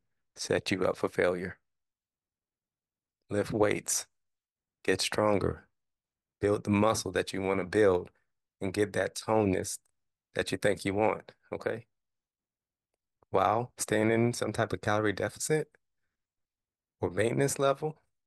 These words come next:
of eating, lights out. Your body will transform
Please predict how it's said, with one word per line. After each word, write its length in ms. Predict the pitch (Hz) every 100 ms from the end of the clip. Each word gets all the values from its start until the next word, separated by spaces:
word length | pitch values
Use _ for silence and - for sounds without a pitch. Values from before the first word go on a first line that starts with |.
| _
of 120 | 107
eating, 320 | 120 143 165 160 - _ _ _ _ _ _ _ _ _ _ - - _ _ _
lights 260 | 113 110 -
out. 300 | 101 - - _ _ _ _ _ _ _ _ _ _ -
Your 80 | 101
body 240 | 101 104
will 140 | 95
transform 720 | 98 113 101 - 101 101 98